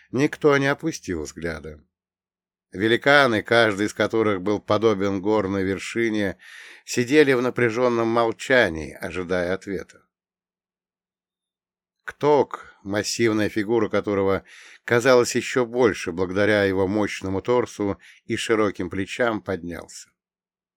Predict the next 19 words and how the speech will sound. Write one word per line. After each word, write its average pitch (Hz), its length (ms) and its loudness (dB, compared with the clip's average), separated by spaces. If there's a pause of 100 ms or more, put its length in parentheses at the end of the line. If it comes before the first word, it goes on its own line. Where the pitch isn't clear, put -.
(600)
Его 107 300 2
бас, 110 440 2
глубокий, 101 600 -2
резонирующий, 92 920 -4 (280)
заполнил 90 800 -2
зал. - 340 -14 (2250)
«Всё 107 520 2
последнее 104 720 0
время 104 560 0 (340)
мы 107 200 2
сдерживаем 101 800 4
атаки 101 500 2
флотов 101 560 -2
Туумов 104 560 0 (460)
на 104 120 -2
границах 110 640 2
звёздных 98 560 2
систем 101 540 0
Бус, 113 420 0